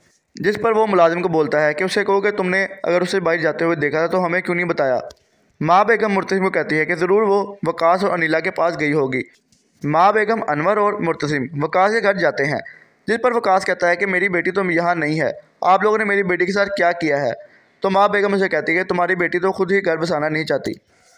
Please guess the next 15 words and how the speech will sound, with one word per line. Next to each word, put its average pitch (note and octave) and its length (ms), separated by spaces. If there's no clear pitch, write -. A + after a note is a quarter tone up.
वकास F#3+ 360
माँ G#3 200
बेगम G3+ 240
को F#3 80
कहता E3+ 260
है F3 120
कि G3 120
आप F3+ 180
लोग G3 140
मेरी F#3 180
बेटी E3+ 220
मुझे F3 200
वापस E3 260
लौटा D#3+ 280
दें, C3 140